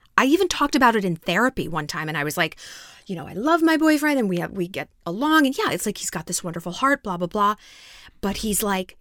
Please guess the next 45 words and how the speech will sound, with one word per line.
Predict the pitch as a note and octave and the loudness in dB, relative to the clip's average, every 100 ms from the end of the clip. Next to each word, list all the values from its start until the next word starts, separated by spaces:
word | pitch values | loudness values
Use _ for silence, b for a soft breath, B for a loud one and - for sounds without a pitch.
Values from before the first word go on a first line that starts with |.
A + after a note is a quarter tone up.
| - | 0
incapable | G#3 A3 - - - F4 D#4+ F#3+ E3 | 0 0 -8 -8 0 2 2 0 -2
of | F3+ | -2
taking | - G#3 A3 A3 | -4 -4 -4 -4
care | - - G#4 | -4 0 2
of | - | 2
himself | A#3+ G#3 - A#2+ - | 0 2 4 2 0
in | A3 G#3 | -2 2
so | - - F3+ G3 | 6 6 6 2
many | A#3 D4+ | 4 4
ways. | B3+ F#4+ A#4+ A#3+ | 6 10 10 8
Like, | G#3+ - B B B | 4 0 B B B
he'll | D#4+ | 4
microwave | E4 A#3+ C#4 E4+ F4+ F4+ | 6 6 4 4 4 4
things | F#4 F#4 | 2 2
with | F4+ | 2
the | G4+ | -2
plastic | - G4 G4 G4 | -2 -2 0 -4
film | - G#4+ A4+ G4+ | 0 2 2 4
on | A3 | 2
it, | F#3+ - | 2 2
and | A#3+ | 2
then | C4+ | 4
it | D#4+ | 2
explodes, | F4 - - - F#4+ G4+ E4 G#3+ | 2 0 -2 2 4 6 4 2
or | B3 | 0
he | C#4 | 2
doesn't | D4+ D#4 | 4 2
know | D#4 D#4+ | 0 0
how | F4 | 2
to | |
tie | F4 - E4+ | 2 0 0
the | F4+ F4+ B B B B | 0 -2 B B B B
garbage | F4+ F#4 F4+ - | 6 6 2 4
bag, | A#3 G3+ A#3+ | 2 2 2
and | C#4 | 4
then | |
shit | C#4+ - F4+ | 4 4 4
gets | F#4 - | 2 6
all | F4 E4+ | 4 4
over | E4 | 2
the | E4 | 0
hallway." | - F#4 F4 A3+ | 0 2 4 4
And | A3+ | 2
I'm | C#4+ | 0
like, | D4+ - | -2 -4